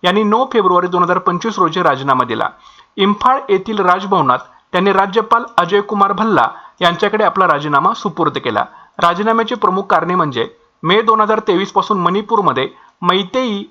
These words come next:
आणि कुकी समुदायामध्ये जातीय संघर्ष सुरू होता, तर याच्यामुळं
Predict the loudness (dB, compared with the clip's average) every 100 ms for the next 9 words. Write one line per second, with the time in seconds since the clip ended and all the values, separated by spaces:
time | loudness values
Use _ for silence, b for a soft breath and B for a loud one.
0 | -4 -2 -2 -4 -6 -4 -2 -2 0 0
1 | 0 0 0 0 -2 -4 -6 -4 -4 -4
2 | -8 -2 0 2 0 0 -4 -8 _ _
3 | _ _ _ _ -20 -20 -10 -2 0 0
4 | 0 2 2 2